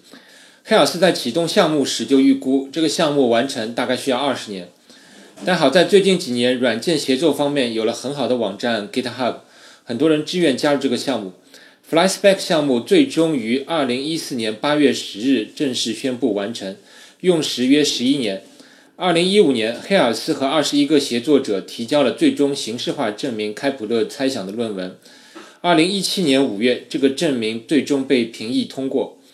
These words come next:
至此，开普勒猜想经过四百零六年的时间，终于告别猜想的帽子，成为一个定理。而黑尔斯也从三十四岁熬到五十九岁，完成了他个人数学研究中的一个重大使命。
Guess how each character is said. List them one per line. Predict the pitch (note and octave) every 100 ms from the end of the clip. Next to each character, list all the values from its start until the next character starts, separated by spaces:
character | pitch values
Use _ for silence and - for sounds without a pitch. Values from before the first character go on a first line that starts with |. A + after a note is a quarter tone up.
| - - -
至 | - F#3
此， | - G#2+ G#2 -
开 | F#3
普 | F#3
勒 | C#3+ C3+
猜 | D3 D3
想 | D3 F#2+ F#2 -
经 | D#3+ E3 E3
过 | D#3 A#2
四 | A2 - C#3
百 | B2 G#2+
零 | G#2 C3+
六 | F3+
年 | B2+ G#2+
的 | A2
时 | -
间， | A#2+ A#2+ A#2+ - -
终 | E3 C#3
于 | A#2+
告 | D#3 B2+
别 | A2+ G#2+
猜 | - C#3
想 | C3+
的 | G#2+
帽 | A#2+ A2
子， | F#2+ F#2 - - - -
成 | - C#3+
为 | C#3
一 |
个 | C3+
定 | C#3+ D#3 A2
理。 | F2+ - _ - - - _ -
而 | B2+ C#3+
黑 | G#3+
尔 | F#3+ A#2+
斯 | - D#3 D#3
也 | C3+ A#2
从 | - A#2 C3+
三 | - F3+
十 | F3
四 | D#3+ F3
岁 | C#3 C3 A2 -
熬 | A#2
到 | C3+ C3+
五 | G#2
十 | C#3+
九 | C3 F#2
岁， | F#2 C3+ G#2+ - _ - _
完 | A#2+ B2+
成 | D#3 C#3
了 | C3+
他 | D3
个 | C#3 F#3+ C#3
人 | A2+ A2+
数 | - C3+
学 | B2 G#2+
研 | G#2 A2+
究 | C3+ C3+
中 | C3+
的 | B2 G2+
一 |
个 | F#2+ G#2+
重 | C3 A2+
大 | G#2+
使 | G2 - F#2+
命。 | G2+